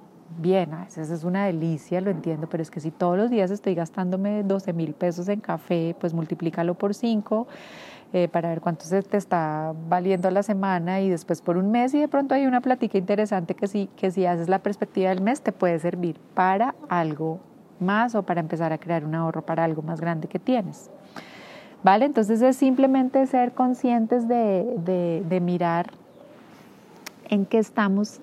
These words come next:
eh, gastando, gastando plata. Así como podemos ver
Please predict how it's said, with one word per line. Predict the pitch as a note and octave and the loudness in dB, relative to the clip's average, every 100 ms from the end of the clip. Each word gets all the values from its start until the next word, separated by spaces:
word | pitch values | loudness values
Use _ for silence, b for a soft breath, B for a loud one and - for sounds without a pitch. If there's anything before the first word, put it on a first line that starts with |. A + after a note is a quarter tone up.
| - | -6
eh, | F3+ F3 D#3+ D#3 D3 E3 - - - B B B B B - - - - - - | -2 0 0 0 -4 -10 -20 -20 -20 B B B B B -20 -20 -20 -20 -20 -2
gastando, | F3+ F3 F3+ E3+ D3+ E3 D#3+ - - - - | -2 0 -2 -2 -2 -4 -6 -12 -20 -20 -8
gastando | F3+ - E3 D#3+ | -8 -4 -4 -4
plata. | D#3+ D4+ B3+ - - B B B B B B B - - - - - B B B | -2 0 -2 -6 -20 B B B B B B B -20 -20 -20 -20 -20 B B B
Así | - G3+ A3 | 4 4 6
como | C4+ D#4 | 4 4
podemos | D#4 A#3 G3+ G3+ | 6 6 4 4
ver | A#3+ A#3+ C4 | 4 4 0